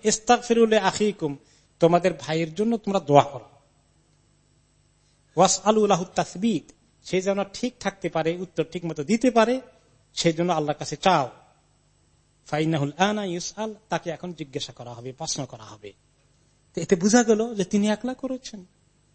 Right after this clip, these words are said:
কোন রেওয়ায়েতে পাওয়া যায় না যে তিনি সবাইকে নিয়ে করেছেন।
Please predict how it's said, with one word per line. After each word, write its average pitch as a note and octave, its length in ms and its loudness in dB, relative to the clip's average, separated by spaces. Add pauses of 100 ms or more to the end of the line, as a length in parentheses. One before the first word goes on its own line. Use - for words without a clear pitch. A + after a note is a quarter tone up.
(220)
কোন G#3+ 160 0
রেওয়ায়েতে A#3+ 540 2
পাওয়া G#3 240 -2
যায় G3 120 -4
না F#3+ 100 -2
যে F#3 80 -8
তিনি G3 160 -6
সবাইকে G#3 380 0
নিয়ে D3+ 120 -4
করেছেন। B2 400 -16